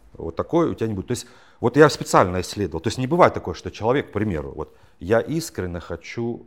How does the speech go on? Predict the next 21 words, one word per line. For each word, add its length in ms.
реализовать 500
своё 220
призвание, 520
я 180
искренне 380
хочу 440
помогать 500
людям, 280
я 100
искренне 380
хочу 340
состояться, 920
не 180
нарушая 520
законов 540
мироздания, 760
да, 240
и 80
я 120
готов 360
трудиться, 760